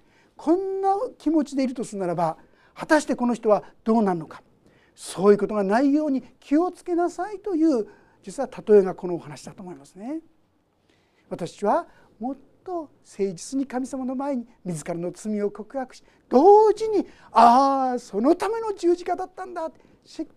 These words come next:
かりと十字架を受け取っていく生き方、油をいつもちゃんと備えているような生き方、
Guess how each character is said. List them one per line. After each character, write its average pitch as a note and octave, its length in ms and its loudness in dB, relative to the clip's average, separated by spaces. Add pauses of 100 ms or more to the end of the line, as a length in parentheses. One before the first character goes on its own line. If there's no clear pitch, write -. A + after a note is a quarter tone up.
(180)
か - 160 -10
り F4+ 80 -4
と E4+ 160 -8
十 G3 220 -4
字 F3+ 100 -14
架 F#3+ 160 -8
を E3+ 60 -14 (240)
受 B2 100 -20
け D#3 80 -14
取 G#3+ 120 -10
っ - 40 -20
て C#4+ 160 -8
い B3+ 60 -6
く - 180 -10
生 - 60 -20
き - 100 -20
方、 - 320 -20 (560)
油 G3+ 400 8
を A3 80 8
い G#3+ 80 -2
つ - 100 -14
も D#4+ 120 -2
ち - 160 -12
ゃ D4+ 100 -4
ん F4+ 120 -8
と F#4 360 -4
備 A3+ 320 -4
え D#4+ 40 -6
て D#4+ 120 -6
い G#3 40 -6
る F#3 80 -6
よ G3 120 2
う G3 40 -2
な F#3+ 100 -6
生 A#3+ 80 -12
き - 100 -20
方、 A3 380 -12